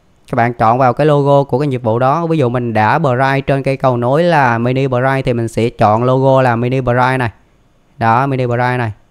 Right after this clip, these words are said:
Đó, sau đó thì các bạn nhấn nút continue thôi. Đó.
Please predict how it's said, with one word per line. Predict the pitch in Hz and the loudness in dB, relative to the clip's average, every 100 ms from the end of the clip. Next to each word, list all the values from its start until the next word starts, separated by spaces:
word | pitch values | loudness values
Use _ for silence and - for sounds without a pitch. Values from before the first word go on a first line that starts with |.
| _ _ | _ _
Đó, | 123 123 | -6 -2
sau | 120 | -2
đó | 127 | 0
thì | 143 | -2
các | 120 | -4
bạn | 110 117 | -4 -4
nhấn | 135 | -4
nút | 160 147 | -6 -4
continue | 131 131 131 131 | -4 -4 -4 -2
thôi. | 135 127 - _ _ - _ _ _ _ - - - | -4 -6 -14 _ _ -20 _ _ _ _ -20 -20 -12
Đó. | 113 127 | -8 -8